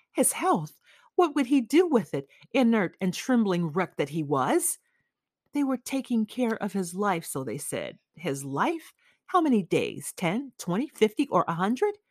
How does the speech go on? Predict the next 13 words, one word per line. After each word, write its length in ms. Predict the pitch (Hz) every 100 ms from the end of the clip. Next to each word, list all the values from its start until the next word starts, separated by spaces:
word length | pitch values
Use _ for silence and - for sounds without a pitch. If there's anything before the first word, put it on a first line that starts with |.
| _ _ _ -
Why, 500 | 240 220 165 160 151 -
for 120 | 185
his 220 | 196 185
own 260 | - 208 311
sake? 500 | - 233 311 349 - _ _ _ _ -
Or 140 | 302
to 260 | 285 285 269
preserve 640 | - 254 220 254 240 214
some 240 | - 214 202
time 360 | - 220 185
longer 520 | 175 175 190 180 156
the 100 | 151
spectacle 920 | 160 - - 240 - 156 - 107 -